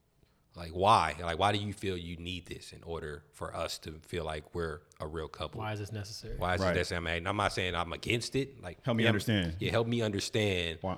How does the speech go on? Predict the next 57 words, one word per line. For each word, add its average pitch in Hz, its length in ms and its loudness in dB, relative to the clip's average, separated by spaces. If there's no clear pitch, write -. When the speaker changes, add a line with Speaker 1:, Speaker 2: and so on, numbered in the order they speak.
Speaker 1:
why 95 240 6
Speaker 3:
yeah. 95 80 4
Speaker 1:
this 95 160 -2
is 87 80 -6
important. 82 580 -2
Speaker 3:
Right. 87 260 -4
Speaker 1:
Or 82 220 -2
why 92 180 6
do 90 80 0
you 87 100 -4
feel 87 180 -2
like 80 120 -2
it's 78 120 -8
gonna 76 160 -8
help 78 180 -10
validate 78 480 -6
us? - 460 -8
Speaker 3:
Right. 87 220 0
If 104 80 -2
Speaker 2:
Goes 151 80 6
Speaker 3:
you 143 40 4
can't, 143 300 10
I 139 120 10
ain't 113 80 4
doing 127 180 6
it. 78 60 -6
<laughs> 233 140 12
I'm 147 80 4
just 135 180 6
not. 110 360 8
Like, 107 280 4
I 120 120 6
was 123 120 0
like, 123 160 6
"Well, 151 380 6
okay, 151 180 6
fine. 104 360 2
I 127 100 6
may 135 200 4
do 110 240 4
it 151 60 6
because 104 220 0
you 107 80 -2
want 127 160 2
me 139 80 0
to, 151 120 -4
but 113 120 -2
just 110 160 -2
know 117 200 4
that 95 420 0
I'm 135 140 0
doing 131 160 4
this 120 100 0
because, 101 420 0
like, 95 360 -2
all 92 120 -4
right, 113 240 2